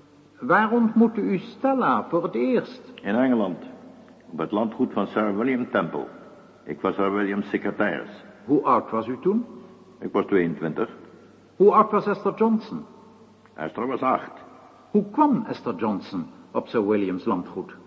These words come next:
Speaker 2: Esther's moeder, Bridget Johnson, was gezelschapsdame bij Lady Gifford,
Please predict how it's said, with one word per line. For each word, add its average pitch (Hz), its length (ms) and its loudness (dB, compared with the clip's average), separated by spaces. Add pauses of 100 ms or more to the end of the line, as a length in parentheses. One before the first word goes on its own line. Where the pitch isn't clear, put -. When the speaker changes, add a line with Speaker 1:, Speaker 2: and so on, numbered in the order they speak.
(100)
Speaker 2:
Esther's 139 360 -2
moeder, 160 380 4
Bridget 123 400 0
Johnson, 156 440 0
was 147 180 -6
gezelschapsdame 165 880 0
bij 147 80 0
Lady 151 340 4
Gifford, 143 520 -2